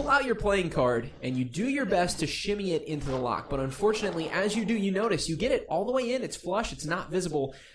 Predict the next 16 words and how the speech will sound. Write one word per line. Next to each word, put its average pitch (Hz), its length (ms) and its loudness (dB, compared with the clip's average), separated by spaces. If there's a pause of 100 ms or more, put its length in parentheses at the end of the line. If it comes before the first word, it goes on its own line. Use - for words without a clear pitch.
(140)
But 143 120 -6
the 139 80 -2
lock 156 380 -2
isn't 156 240 -4
able 143 220 -2
to 143 80 0
fully 127 320 -2
close 139 720 4 (240)
with 139 200 4
it 151 80 -4
being 127 180 0
in 123 120 -2
there 117 160 -4
without 117 340 -4
tearing 104 340 -6
through. - 300 -12